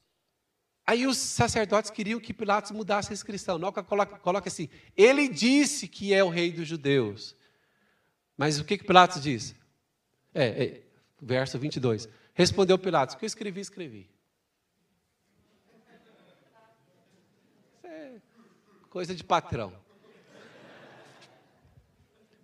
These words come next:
Ignorante. Os sacerdotes, "Não, você não pode colocar que ele é rei dos judeus, porque nós nunca o aceitamos como rei dos judeus.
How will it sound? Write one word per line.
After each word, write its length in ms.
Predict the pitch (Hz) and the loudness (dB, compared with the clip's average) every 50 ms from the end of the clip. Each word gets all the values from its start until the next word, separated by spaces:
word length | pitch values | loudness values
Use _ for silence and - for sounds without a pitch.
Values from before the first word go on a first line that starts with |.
| _ _ _ | _ _ _
Ignorante. 640 | - 127 147 156 139 131 131 143 135 117 101 - - - - - - - - - - - - - - - - _ _ _ _ _ _ _ _ _ _ _ _ _ _ _ _ _ _ _ _ _ _ _ | -8 0 2 4 4 4 4 2 0 0 -4 -6 -8 -6 -6 -6 -8 -8 -16 -20 -20 -20 -20 -20 -20 -20 -20 _ _ _ _ _ _ _ _ _ _ _ _ _ _ _ _ _ _ _ _ _ _ _
Os 140 | 277 269 202 | -2 -2 0
sacerdotes, 640 | - - 277 247 - 262 247 214 254 269 262 262 | 4 4 4 4 6 4 4 6 6 6 6 4
"Não, 240 | 311 311 330 359 370 | 2 6 6 6 6
você 160 | 359 - 339 | 6 2 2
não 160 | 359 359 339 | 2 2 2
pode 280 | - - 311 349 349 - | 6 8 8 8 8 4
colocar 380 | - 285 277 240 - - 220 208 | 0 0 0 0 2 0 -2 -2
que 140 | - - 208 | 0 -4 -4
ele 100 | 202 202 | -2 -2
é 60 | 185 | -2
rei 180 | 165 185 175 | -2 -4 -6
dos 120 | 151 160 151 | -6 -8 -10
judeus, 360 | 185 165 143 160 135 123 - | -8 -4 -2 -2 -2 -2 -6
porque 280 | - - 196 - 262 254 | -10 -14 -8 -8 -2 0
nós 180 | 277 247 208 | 0 0 0
nunca 240 | 208 254 285 - 254 | 0 -4 -4 -4 0
o 80 | 254 269 | 0 0
aceitamos 560 | - - - 254 - - 226 226 226 220 - | 0 -2 -8 -12 -8 -6 -6 -6 -6 -8 -10
como 160 | - 185 180 | -10 -8 -8
rei 180 | 160 160 151 147 | -6 -6 -6 -8
dos 120 | 139 127 | -8 -12
judeus. 340 | 143 131 127 113 107 107 | -14 -12 -12 -12 -12 -14